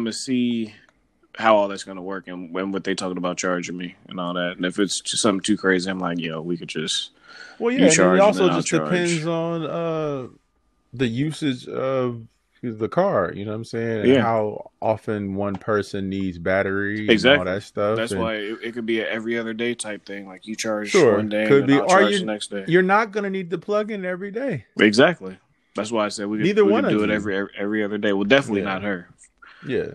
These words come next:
Speaker 1: Uh, and, and that, you know, depends on what the world is looking <laughs> like next year.
Speaker 2: Facts.
Speaker 1: So we don't even know what the, I mean, 'cause right now, neither one of it, I mean, I've been driving more because I'm, uh,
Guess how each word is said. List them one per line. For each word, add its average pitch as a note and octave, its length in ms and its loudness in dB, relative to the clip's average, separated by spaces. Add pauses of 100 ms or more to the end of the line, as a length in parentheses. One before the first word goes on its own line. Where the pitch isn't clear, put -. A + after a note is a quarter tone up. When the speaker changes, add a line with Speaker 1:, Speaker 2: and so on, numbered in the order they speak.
(340)
Speaker 1:
Uh, F2 420 -2 (340)
and, A2+ 260 4
and G#2+ 220 0
that, A#2+ 220 -2
you B2 100 -4
know, G#2+ 180 -4
depends G#2 400 -10
on G#2+ 180 -6
what G#2+ 140 -10
the A#2 100 0
world A2+ 340 4
is G2 140 -4
looking F#2+ 280 -14
<laughs> - 20 -14
like - 220 -10
next - 360 -10
year. F#2 220 -10 (560)
Speaker 2:
Facts. F#2 240 0
Speaker 1:
So F#2 400 -4 (680)
we F2+ 160 4
don't G2 220 4
even G2 200 0
know G2+ 180 4
what G2 160 0
the, G2 300 2 (140)
I F2 140 -6
mean, F2+ 200 4
'cause F#2+ 280 0
right G2+ 260 6
now, G2+ 560 0
neither G#2 320 -4
one A#2+ 220 -2
of G2+ 160 -4
it, F2+ 60 -4
I D2 100 -2
mean, F#2 160 -4
I've G#2+ 160 0
been G#2 140 -6
driving F#2+ 300 -10
more G#2 200 -8
because F#2 400 -12
I'm, F2 260 -16 (460)
uh, F2 340 -4